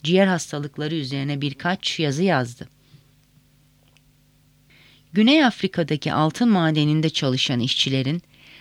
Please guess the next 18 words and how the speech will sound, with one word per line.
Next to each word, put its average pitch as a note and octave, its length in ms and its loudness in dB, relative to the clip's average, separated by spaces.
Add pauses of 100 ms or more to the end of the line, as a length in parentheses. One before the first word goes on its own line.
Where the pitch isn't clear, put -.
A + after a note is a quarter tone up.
(180)
toz A#3+ 280 4
yutmadan F#3 640 2
dolayı C3+ 360 0
verem F#3 280 4
oldukları C#3+ 480 -2
söyleniyordu. C3+ 800 -4 (1400)
Aynı G3+ 280 4
zamanda D3 540 0
keten, D#3 600 -2 (560)
pamuk F3 500 0 (320)
ve F3 80 2
hububat F#3+ 640 0
ayıklayanların D3 840 2
ciğerlerinde C#3 880 0 (400)
devamlı G#3+ 440 4
değişmeler F#3 560 2
olduğu D3 340 2
anlatılıyordu. C3 880 -2